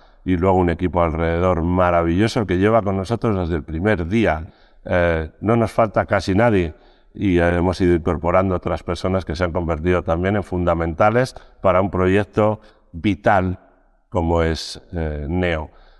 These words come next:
A lo largo de todos estos años hemos pasado por, eh, diferentes espacios. Empezamos con cincuenta barricas en un sitio que nos dejó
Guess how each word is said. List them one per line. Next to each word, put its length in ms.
A 100
lo 140
largo 240
de 80
todos 240
estos 320
años 280
hemos 220
pasado 480
por, 260
eh, 360
diferentes 680
espacios. 500
Empezamos 540
con 220
cincuenta 540
barricas 480
en 140
un 120
sitio 440
que 120
nos 200
dejó 500